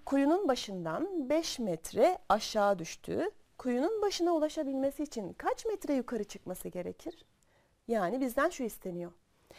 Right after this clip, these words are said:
Eksi beşe kaç eklersem sıfır olur? Tabii ki Artı beş. Peki. Zeynep'imiz kuyunun başından beş metre yukarıdaydı. Uçuyordu, havadaydı.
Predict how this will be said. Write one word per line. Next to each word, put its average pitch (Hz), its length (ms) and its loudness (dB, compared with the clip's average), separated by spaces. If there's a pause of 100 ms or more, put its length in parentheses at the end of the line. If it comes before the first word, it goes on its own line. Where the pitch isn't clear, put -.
(500)
Eksi 233 340 0
beşe 233 440 2 (120)
kaç 381 360 -6
eklersem 277 840 0
sıfır - 380 -12
olur? 202 440 -8 (1000)
Tabii 190 240 -2
ki 381 280 -4 (540)
Artı 254 340 -4
beş. - 400 -20 (1160)
Peki. 233 440 -14 (1080)
Zeynep'imiz 349 800 6 (220)
kuyunun 262 460 2
başından 285 680 0
beş 311 200 0
metre 233 260 -2
yukarıdaydı. 233 760 0 (160)
Uçuyordu, 247 360 2
havadaydı. 226 640 -2